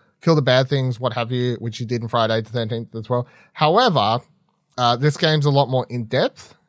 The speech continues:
It has a lot more to it. It is, although I've run into a couple bugs, one of which you can check out on my Twitter,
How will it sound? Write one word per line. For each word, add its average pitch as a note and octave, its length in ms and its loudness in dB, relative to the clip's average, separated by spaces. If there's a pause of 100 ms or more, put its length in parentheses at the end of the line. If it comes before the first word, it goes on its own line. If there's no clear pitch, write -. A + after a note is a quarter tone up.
(160)
It A#2 120 -2
has A2+ 760 2
a A#2+ 60 -8
lot A#2+ 160 -4
more A#2 200 -4
to F3+ 260 4
it. C4+ 140 4 (400)
It B2 360 2 (180)
is, B2+ 380 0
although C3 280 2
I've A#2+ 240 2
run G#2+ 160 -2
into C3+ 220 -2
a A#2+ 40 -4
couple A2 280 -4
bugs, G#2+ 500 -2
one A2 240 -4
of G#2 120 -6
which G#2 200 -6
you A2+ 60 -8
can G2+ 240 -8
check G#2+ 260 -10
out G2+ 200 -8
on G2+ 200 -6
my G2 140 -6
Twitter, G#2+ 460 -4